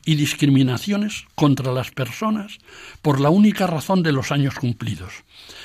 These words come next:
y agrupa una serie de creencias, valores y normas que justifican una amplia segregación de derechos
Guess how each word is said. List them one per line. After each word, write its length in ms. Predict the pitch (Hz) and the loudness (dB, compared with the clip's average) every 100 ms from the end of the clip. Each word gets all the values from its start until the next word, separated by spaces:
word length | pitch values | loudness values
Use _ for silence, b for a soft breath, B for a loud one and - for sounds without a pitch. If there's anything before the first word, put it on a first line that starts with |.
| B | B
y 140 | 151 | 2
agrupa 400 | 151 170 214 208 | 2 2 -2 0
una 240 | 202 180 170 | -2 0 -2
serie 320 | - 202 185 | -2 -2 0
de 180 | 165 - | -2 -4
creencias, 800 | 113 110 147 170 190 190 190 120 | -6 -2 -2 -2 -2 -6 -6 -10
valores 640 | 104 120 156 156 156 - - | -8 0 0 0 -4 -8 -2
y 140 | 175 | 0
normas 560 | 185 170 170 196 214 - B B B - | 2 0 -2 -4 -8 -16 B B B -4
que 100 | 160 | -2
justifican 720 | 151 151 165 220 208 214 202 - | 0 -2 -2 -2 0 -2 -4 -2
una 300 | 214 208 202 | 2 2 2
amplia 340 | 196 180 156 | -2 -2 -2
segregación 720 | 143 147 139 135 127 156 156 | -2 -2 -2 -2 -2 2 2
de 140 | 143 135 | 2 0
derechos 500 | 123 156 - 185 | 0 -2 -2 -8